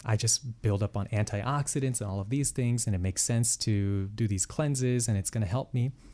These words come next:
And, and science has shown that that's not always the case. For example, there's a type of chemotherapy called alkylating agent therapy. It's one of the most common chemotherapies given in cancer care.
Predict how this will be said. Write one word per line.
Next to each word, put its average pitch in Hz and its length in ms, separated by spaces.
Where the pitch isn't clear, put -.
And, 135 260
and 139 400
science 190 320
has 165 180
shown 143 260
that 127 120
that's 113 180
not 143 160
always 127 220
the 113 60
case. 101 260
For 127 140
example, 117 520
there's 120 140
a 120 60
type 151 280
of 127 100
chemotherapy 117 520
called 107 300
alkylating 110 600
agent 104 380
therapy. 117 540
It's - 120
one 117 140
of 107 60
the 104 80
most 107 200
common 107 300
chemotherapies 107 640
given 104 220
in 117 100
cancer 107 380
care. 104 360